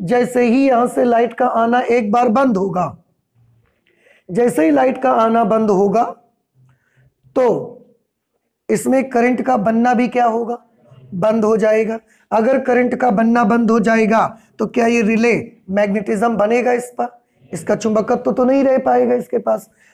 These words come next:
अगर इसका चुंबकत्व रिले का खत्म हो जाएगा तो प्लंजर ऊपर उठा रहेगा या धड़ से नीचे गिर जाएगा? ये तो नीचे गिर जाएगा। अब जैसे ये नीचे गिरेगा तो ये यहाँ आके बैठ जाएगा,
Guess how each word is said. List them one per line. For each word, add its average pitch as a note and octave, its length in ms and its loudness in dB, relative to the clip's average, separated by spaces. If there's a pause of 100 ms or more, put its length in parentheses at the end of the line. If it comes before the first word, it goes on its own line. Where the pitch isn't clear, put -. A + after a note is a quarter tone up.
(120)
अगर C4+ 280 2
इसका C4 300 0
चुंबकत्व B3 600 0
रिले A3+ 260 0
का A#3+ 140 -2
खत्म A3+ 320 -2
हो A3 120 -4
जाएगा G#3 400 0 (380)
तो A3+ 80 -2
प्लंजर A3+ 440 0
ऊपर A#3+ 320 0
उठा A#3+ 260 0
रहेगा A#3+ 520 0 (180)
या A3 160 2
धड़ F#3+ 200 0
से A3+ 140 -2
नीचे A3 260 -2
गिर A3+ 180 -2
जाएगा? A3+ 360 -2 (640)
ये D3+ 80 -10
तो F#3+ 80 0
नीचे G#3+ 260 2
गिर D4 160 2
जाएगा। A3+ 420 2 (420)
अब A3 180 0
जैसे A#3 380 0
ये C#4 80 2
नीचे C4 360 0
गिरेगा A#3 520 2 (440)
तो A#3+ 80 0
ये A#3+ 120 2
यहाँ A3 360 2
आके A3 260 0
बैठ G3+ 260 0
जाएगा, F3+ 420 -2